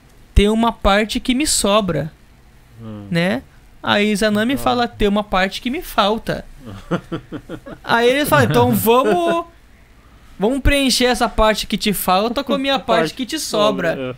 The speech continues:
Speaker 2: Uhum.
Speaker 1: E aí nasce a começar monstros.
Speaker 2: Hum.
Speaker 1: Porque quem dá a iniciativa é Izanami, a mulher. Quando o homem dá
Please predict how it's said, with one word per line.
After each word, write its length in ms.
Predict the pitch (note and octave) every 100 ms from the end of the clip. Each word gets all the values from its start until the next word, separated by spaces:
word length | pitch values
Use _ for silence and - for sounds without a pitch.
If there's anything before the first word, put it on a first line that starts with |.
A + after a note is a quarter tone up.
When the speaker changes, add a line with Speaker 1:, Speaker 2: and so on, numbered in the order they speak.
| -
Speaker 2:
Uhum. 120 | B2 C3+ - - -
Speaker 1:
E 280 | F#3+ G#3 A3+
aí 280 | G#3+ G#3 C4
nasce 500 | B3 A#3+ B3+ B3 A3+ - - - - -
a 140 | A#3+ A#3+ - -
começar 600 | D#4+ D4+ C4 - G#3+ B3+
monstros. 840 | A#3+ G3 G3+ F#3 D#3 - D3 C#3+ - A2+
Speaker 2:
Hum. 340 | G2+ F#2+ F#2 F2+ - -
Speaker 1:
Porque 440 | E3 - E3+ E3 -
quem 280 | G3 A3 G#3+
dá 380 | F3 F3+ F3
a 80 | E3+
iniciativa 840 | D#3+ D#3+ - D#3 D3+ - E3 F#3+ G3
é 80 | G3+
Izanami, 680 | G3 A#3 G3 D#3 D3 C#3+ D3+
a 80 | D3+
mulher. 540 | E3+ G3 D3+ C#3+ D3 - - - -
Quando 380 | - D#4 G4 F4
o 140 | C4+ A#3+
homem 380 | B3 A#3+ A3
dá 460 | F3+ F3 F3 E3+ D#3